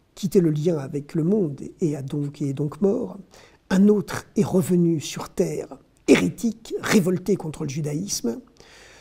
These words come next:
Euh, le troisième, le troisième, eh bien, est devenu fou, et seul Rabbi Akiva est monté en paix et redescendu en paix. C'est à cette aventure périlleuse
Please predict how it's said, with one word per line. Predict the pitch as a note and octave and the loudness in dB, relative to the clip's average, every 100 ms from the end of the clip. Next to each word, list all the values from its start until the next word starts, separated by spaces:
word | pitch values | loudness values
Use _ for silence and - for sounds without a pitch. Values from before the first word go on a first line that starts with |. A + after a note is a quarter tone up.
| - _ _ | -20 _ _
Euh, | - D#3+ D3+ D#3 - - - - - | -2 0 2 0 -2 -2 -4 -4 -4
le | A3 F#3 | 0 2
troisième, | F#3+ - G#3+ G3 E3 G3+ F#3+ F3 D3+ C#3+ C3 B2+ - _ _ _ _ - | 2 2 2 2 4 4 6 4 0 -2 -4 -10 -16 _ _ _ _ -8
le | D#3+ | -6
troisième, | - F#3 E3 E3 E3 D3 C#3 C3 - - _ _ - | -2 0 2 4 4 2 -2 -6 -16 -20 _ _ -4
eh | D#3+ | -2
bien, | D3+ E3+ D#3+ D3 C3+ - - - - - | 2 2 4 0 -2 -6 -8 -10 -10 -8
est | E3+ | -4
devenu | C#3+ E3 D3+ | -2 -2 -2
fou, | - A#3+ B3+ - _ _ _ _ _ | -2 0 0 -4 _ _ _ _ _
et | G3 | -4
seul | - - A3+ A#3 G3+ - | -2 2 2 2 -2 -10
Rabbi | E3+ D3+ D#3 F#3 C#3+ | -8 -4 -4 -2 -4
Akiva | - E3 C#3 C3 C3+ - _ _ | -6 -8 -6 -8 -10 -18 _ _
est | - | -6
monté | C3+ D#3+ G#3 - E3 | -2 0 -2 -2 -4
en | C3 | -4
paix | - E3 - - _ _ _ | -10 -12 -12 -16 _ _ _
et | F#3+ | 0
redescendu | G3 G#3 - A3+ A3+ - | 0 -2 -6 -4 -4 -4
en | A3 | -6
paix. | - - _ _ _ _ _ _ _ _ _ _ - | -12 -14 _ _ _ _ _ _ _ _ _ _ -8
C'est | - A#3+ A#3 - - | 0 0 0 -4 -6
à | D#3 | -4
cette | - - E3 - | -6 -2 -2 0
aventure | F#3 F#3 F3+ - E3+ - | -2 -2 -2 -4 -4 -6
périlleuse | - B3 F#3 D3+ E3 G3+ F#3 A3 | -2 0 0 0 0 0 -4 -8